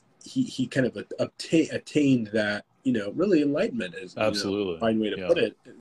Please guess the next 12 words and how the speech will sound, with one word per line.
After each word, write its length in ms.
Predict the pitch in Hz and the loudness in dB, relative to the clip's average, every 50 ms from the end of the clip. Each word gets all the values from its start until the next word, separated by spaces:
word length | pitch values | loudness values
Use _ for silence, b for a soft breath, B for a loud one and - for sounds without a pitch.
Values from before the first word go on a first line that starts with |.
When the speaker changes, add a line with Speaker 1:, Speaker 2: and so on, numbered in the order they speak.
| _ _ _ _ _ _ | _ _ _ _ _ _
Speaker 1:
like 300 | 120 110 107 110 110 - | -10 -4 -2 -2 -2 -2
the 80 | 110 101 | -8 -8
Buddha, 360 | 92 101 101 101 101 98 95 95 | -8 -8 -6 -4 -4 -4 -4 -6
like, 320 | 95 101 101 95 - - - _ | -8 -8 -8 -8 -10 -16 -20 _
you 160 | _ 113 104 92 | _ -8 -6 -6
know, 160 | 90 87 - b b b b b b b b | -6 -10 -12 b b b b b b b b
and, 160 | 131 135 135 - - 143 | -2 -2 0 -2 -4 2
whereas 420 | 160 156 151 143 139 131 123 - | 4 6 8 8 6 4 2 -2
Krishna, 720 | - - - 185 180 175 - - 165 147 143 139 131 110 - _ _ _ _ _ _ _ | -10 -2 0 0 0 2 -2 -2 0 0 2 0 0 -2 -6 _ _ _ _ _ _ _
Krishna's 400 | - - 180 175 - 185 160 131 | -4 -4 -4 -2 0 -2 0 0
a 40 | 131 | 0
lot 240 | 123 123 120 107 | 0 0 -2 -4